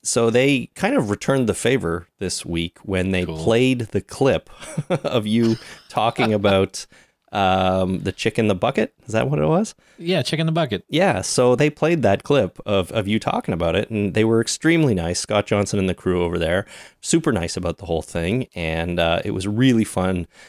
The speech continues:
Speaker 1: to hear us on that show. And, and, and I just wanna say thanks to those guys, because I really think them giving us a shout out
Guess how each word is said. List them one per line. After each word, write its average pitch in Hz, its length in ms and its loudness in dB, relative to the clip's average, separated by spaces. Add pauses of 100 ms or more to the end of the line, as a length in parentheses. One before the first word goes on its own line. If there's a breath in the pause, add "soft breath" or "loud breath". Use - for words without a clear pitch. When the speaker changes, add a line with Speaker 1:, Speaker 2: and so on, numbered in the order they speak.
(220 loud breath)
Speaker 1:
to 92 80 -6
hear 87 180 2
us 85 220 -2
on 82 160 -4
that 82 200 -4
show. 87 280 0
And, 117 180 0
and, 110 280 -2
and 104 220 -2
I 104 80 0
just 117 220 -6
wanna 107 200 -4
say - 280 -6
thanks 135 320 -8
to 87 140 -6
those 85 220 -4
guys, 90 260 -4
because 101 280 -6
I 107 60 2
really 135 240 4
think - 320 -4
them 101 460 0 (680 loud breath)
giving 92 240 0
us 92 180 -2
a - 20 -4
shout 82 320 -2
out 80 280 -6